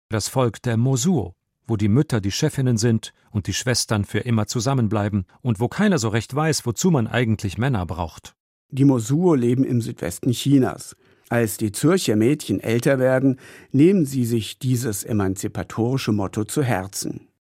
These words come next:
Speaker 1: Die Menschen männlichen Geschlechts, die hier ebenso anfallen wie überall sonst, findet man meist im Schatten eines Baums versammelt, wo sie Karten spielen, Zigaretten rauchen und dem Reisschnaps zusprechen,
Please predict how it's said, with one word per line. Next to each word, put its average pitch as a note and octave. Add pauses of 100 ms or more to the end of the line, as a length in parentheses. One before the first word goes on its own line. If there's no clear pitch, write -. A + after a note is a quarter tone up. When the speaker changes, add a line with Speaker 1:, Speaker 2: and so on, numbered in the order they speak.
(360)
Speaker 1:
Die D3
Menschen E3+
männlichen D3
Geschlechts, -
die G#2+
hier F2+
ebenso A#2
anfallen G#2+
wie G#2+
überall A2
sonst, G#2+ (400)
findet A3
man B2+
meist A2
im A#2
Schatten A#2+
eines F2+
Baums G#2
versammelt, A#2
wo G#2+
sie C3
Karten A2
spielen, A#2 (280)
Zigaretten C3
rauchen G#2
und A2+
dem C#3+
Reisschnaps -
zusprechen, G#2+